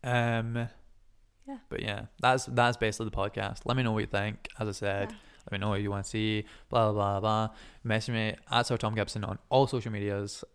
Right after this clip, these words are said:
Speaker 1: Uh, and yeah. Oh, also, if you liked it, please like the video or the, uh, track on SoundCloud. Uh, and if you're watching this on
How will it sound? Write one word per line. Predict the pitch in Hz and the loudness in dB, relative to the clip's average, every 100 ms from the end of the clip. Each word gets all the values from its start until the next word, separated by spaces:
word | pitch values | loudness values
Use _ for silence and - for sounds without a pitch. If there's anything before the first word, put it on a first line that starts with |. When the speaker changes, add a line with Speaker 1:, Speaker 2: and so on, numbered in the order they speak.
| - | -10
Speaker 1:
Uh, | 110 104 101 101 101 104 - - 50 - | -4 -2 -2 -2 -2 -2 -4 -4 -6 -4
and | - 104 107 107 | -2 -2 -4 -2
yeah. | 113 131 - | 0 0 0
Oh, | 160 160 - | 0 0 0
also, | 127 175 143 117 110 117 - - | 4 4 6 4 4 2 -2 -6
if | 123 | -4
you | 127 | 0
liked | 113 131 170 127 | 2 2 2 2
it, | 110 - _ - | 0 -2 _ -6
please | 147 139 | -2 0
like | 120 113 113 - - - _ - | 2 4 2 -2 -14 -14 _ -6
the | |
video | 113 110 104 98 107 - - - _ | -2 0 0 -2 -4 -10 -20 -20 _
or | - 110 107 107 | 0 4 4 4
the, | 110 104 104 101 98 101 | 0 0 0 0 -2 -4
uh, | 98 98 - 113 110 - _ | -4 -6 -6 -8 -10 -14 _
track | - 104 104 - | 0 0 0 -4
on | - 104 104 107 101 104 - _ _ _ - | -4 -2 -2 -4 -6 -10 -10 _ _ _ -12
SoundCloud. | - 101 101 - - - - - - | -4 -4 -4 -6 -6 -10 -18 -20 -2
Uh, | 113 110 | 2 4
and | 120 117 - | 2 0 -2
if | 110 | -2
you're | 120 | 0
watching | 110 104 110 | 0 -2 -4
this | 104 - | -8 -6
on | - 104 101 104 | -4 -2 -4 -8